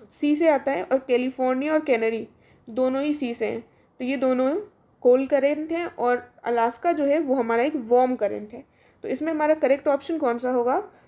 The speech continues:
इसमें करेक्ट ऑप्शन होगा ऑप्शन नंबर बी, यानी टू and थ्री। इस तरह से आप कोल्ड को, कैलिफोर्निया और कैनरी को समझ सकते हैं,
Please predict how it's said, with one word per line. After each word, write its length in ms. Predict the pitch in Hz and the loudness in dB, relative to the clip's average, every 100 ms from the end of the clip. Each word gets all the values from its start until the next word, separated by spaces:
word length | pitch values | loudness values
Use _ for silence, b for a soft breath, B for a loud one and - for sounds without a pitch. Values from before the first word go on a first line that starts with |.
| _ | _
इसमें 220 | 262 311 | -6 -2
करेक्ट 260 | 311 269 269 | 4 4 4
ऑप्शन 280 | 254 254 269 | 0 -2 -4
होगा 220 | 262 269 | -2 2
ऑप्शन 280 | 240 233 254 | 2 0 -4
नंबर 200 | 240 262 | -6 -6
बी, 280 | 220 220 262 | -6 -8 -4
यानी 240 | 277 254 | -2 -4
टू 180 | 262 262 247 | -6 -6 -4
and 160 | 269 466 - | -2 -4 -8
थ्री। 240 | 269 214 - b b | -8 -8 -10 b b
इस 180 | - 294 | -4 -2
तरह 180 | 285 269 | 0 0
से 120 | 294 | 2
आप 140 | 320 - | 0 2
कोल्ड 300 | 277 277 302 | 2 2 2
को, 140 | 311 | -2
कैलिफोर्निया 600 | 349 277 262 247 233 262 | 0 0 0 -4 -4 -2
और 80 | 330 415 _ b b b b b - | -4 -6 _ b b b b b -2
कैनरी 360 | 247 233 233 247 | 0 0 -2 -4
को 220 | 330 494 - | -2 -2 -4
समझ 200 | 269 233 | -4 -4
सकते 340 | - - - | -6 -10 -12
हैं, 100 | - | -20